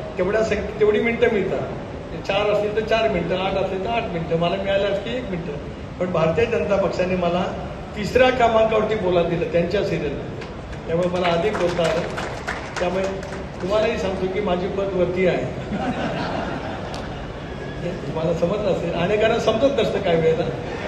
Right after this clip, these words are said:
किंवा समजून, समजून घेण्याचा प्रयत्न असतो अनेकांना, त्याला काय मला माहीत नाही. त्याच्यामुळे, अं, काही जण रिॲक्ट होत असताना असे ताबडतोब होतच असतात, परंतु असं सारखं आतवा तत्वा बोलल्याने सगळं काही खरं असतं असं काही मानण्याचं काही कारण नाही.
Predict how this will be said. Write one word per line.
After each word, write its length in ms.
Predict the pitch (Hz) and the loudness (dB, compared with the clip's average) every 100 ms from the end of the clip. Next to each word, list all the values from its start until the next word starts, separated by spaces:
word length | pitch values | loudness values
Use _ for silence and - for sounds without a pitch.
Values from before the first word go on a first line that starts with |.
| - | 0
किंवा 140 | 214 202 | 2 4
समजून, 380 | 202 214 254 254 | 4 6 4 6
समजून 320 | 240 220 - | 4 2 4
घेण्याचा 360 | 208 233 254 254 | 6 8 8 6
प्रयत्न 400 | 247 233 - - | 6 4 2 0
असतो 200 | 165 196 | 0 0
अनेकांना, 400 | 175 170 175 180 | 0 0 0 -2
त्याला 220 | 180 185 | -2 -4
काय 200 | 185 196 190 180 | -2 -4 -4 -4
मला 140 | 175 185 | -4 -2
माहीत 240 | 175 190 | -2 -2
नाही. 140 | 185 156 - - - - - - | -2 -4 -6 -10 -10 -10 -10 -10
त्याच्यामुळे, 460 | 160 180 180 175 | -4 -2 0 0
अं, 840 | 175 170 - - - - 160 156 165 - - | 0 -2 -8 -12 -12 -10 -8 -8 -8 -10 -4
काही 160 | 175 | -2
जण 260 | 185 202 196 | 2 2 2
रिॲक्ट 320 | 185 196 202 | 2 2 2
होत 140 | 185 190 | 0 0
असताना 320 | 175 190 196 | 0 0 0
असे 260 | 175 196 | 0 -2
ताबडतोब 460 | 180 160 196 147 - | -2 -2 0 -2 -2
होतच 260 | 185 202 175 | -2 0 -2
असतात, 280 | - 147 139 - | -2 -4 -6 -6
परंतु 260 | 165 175 | -6 -4
असं 320 | 175 - 190 190 - - - - | -4 0 0 0 -2 -8 -10 -8
सारखं 280 | - 170 165 | -2 0 2
आतवा 280 | 196 190 202 | 2 2 2
तत्वा 280 | 196 190 208 | 2 4 2
बोलल्याने 460 | 196 180 185 202 208 | 2 2 2 2 2
सगळं 300 | 175 170 190 | 2 2 2
काही 140 | 202 196 | 0 2
खरं 140 | 175 202 | 4 4
असतं 240 | 185 196 | 4 2
असं 200 | 165 190 | 0 -2
काही 200 | 196 196 | -4 -2
मानण्याचं 360 | 170 175 170 - | 0 0 -2 -4
काही 120 | 180 | -4
कारण 260 | 170 147 | -2 -2
नाही. 120 | 147 | -4